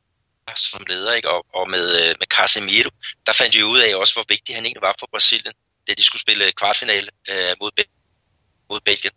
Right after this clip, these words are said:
Der var han jo ude med karantæne, ikke? Og, øh, og, og det, det fik, øh, øh, belgierne udnyttet. Øh, jeg kan huske blandt andet, der var et kontramål, som der havde Casemiro, der havde han nok stoppet det, inden at det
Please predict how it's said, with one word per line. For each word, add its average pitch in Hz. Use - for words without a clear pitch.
Der 110
var 117
han 113
jo 98
ude 107
med 113
karantæne, 92
ikke? 101
Og, 82
øh, 80
og, 87
og -
det, 104
det 98
fik, 117
øh, 87
øh, 87
belgierne 95
udnyttet. 101
Øh, 90
jeg 85
kan 87
huske 90
blandt 92
andet, 87
der 92
var 90
et 92
kontramål, 95
som 90
der 98
havde 107
Casemiro, 101
der 101
havde 98
han 98
nok 95
stoppet 98
det, 104
inden 95
at -
det 90